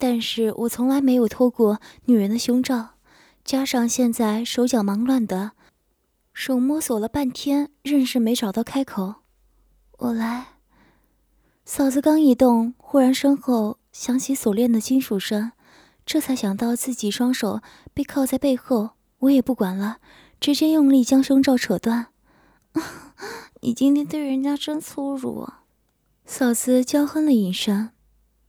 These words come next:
但是明显没有责怪哥哥的意思。随着胸罩断裂，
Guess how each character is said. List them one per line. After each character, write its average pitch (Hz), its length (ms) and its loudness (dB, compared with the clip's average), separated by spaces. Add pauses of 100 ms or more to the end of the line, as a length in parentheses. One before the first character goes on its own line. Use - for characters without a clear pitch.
(240)
但 226 120 2
是 214 480 -2
明 240 180 2
显 240 180 2
没 214 80 2
有 247 120 4
责 196 200 0
怪 226 140 0
哥 262 220 -4
哥 254 120 0
的 220 60 0
意 220 240 -2
思。 196 380 -6 (1040)
随 254 320 0
着 240 340 0
胸 269 320 0
罩 233 260 0 (360)
断 247 280 2
裂， 214 300 0